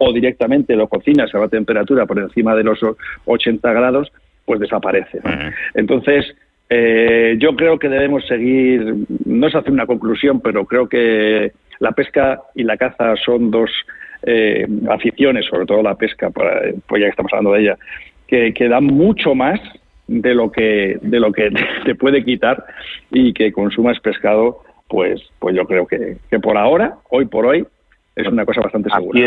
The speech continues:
Speaker 3: el, aquí, Nacho, el claro ejemplo, ¿no? de cuando dicen que todo lo llevo a mi terreno cuando,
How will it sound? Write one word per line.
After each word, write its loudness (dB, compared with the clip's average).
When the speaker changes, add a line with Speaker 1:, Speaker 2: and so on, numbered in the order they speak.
Speaker 3:
el, 0
aquí, -4
Nacho, 2
el -2
claro 0
ejemplo, -2
¿no? -4
de 2
cuando 0
dicen 0
que -2
todo -2
lo 2
llevo 2
a 0
mi -4
terreno 0
cuando, 0